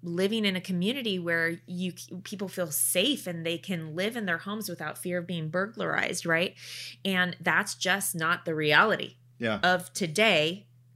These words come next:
Speaker 1: or yesterday or the day before in Oregon, in certain areas of Oregon. And so,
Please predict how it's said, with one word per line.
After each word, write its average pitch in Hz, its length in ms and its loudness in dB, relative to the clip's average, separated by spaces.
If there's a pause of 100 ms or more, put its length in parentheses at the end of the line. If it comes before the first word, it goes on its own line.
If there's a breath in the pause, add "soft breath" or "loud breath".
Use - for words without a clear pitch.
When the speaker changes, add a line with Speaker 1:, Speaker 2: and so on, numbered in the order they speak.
(140)
Speaker 1:
or 175 160 4
yesterday 185 540 2
or 180 100 6
the 175 80 0
day 175 220 2
before 175 560 -4 (420)
in 180 220 2
Oregon, 175 480 0
in 180 160 -2
certain 170 440 0
areas 147 540 0
of 156 180 -4
Oregon. 175 460 4
And 160 160 -4
so, 160 300 0